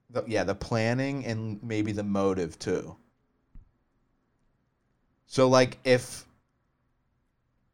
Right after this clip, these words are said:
if, uh, LeBron was, like, doing something for, like,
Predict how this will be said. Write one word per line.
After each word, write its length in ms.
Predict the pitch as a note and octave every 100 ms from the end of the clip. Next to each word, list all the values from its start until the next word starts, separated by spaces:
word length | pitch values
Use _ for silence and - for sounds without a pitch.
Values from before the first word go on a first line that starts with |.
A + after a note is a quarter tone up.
| _ -
if, 340 | A#2+ - - - _ _ _ _ _ -
uh, 420 | G#2 F#2+ E2+ E2 - -
LeBron 720 | B2+ A2 A#2+ A#2+ B2+ C#3 C3+
was, 200 | B2 A#2
like, 360 | A#2 G#2 - -
doing 360 | A#2+ A#2+ A#2+
something 480 | - B2 A#2 B2 A2+
for, 160 | - A2+
like, 280 | G#2 G2+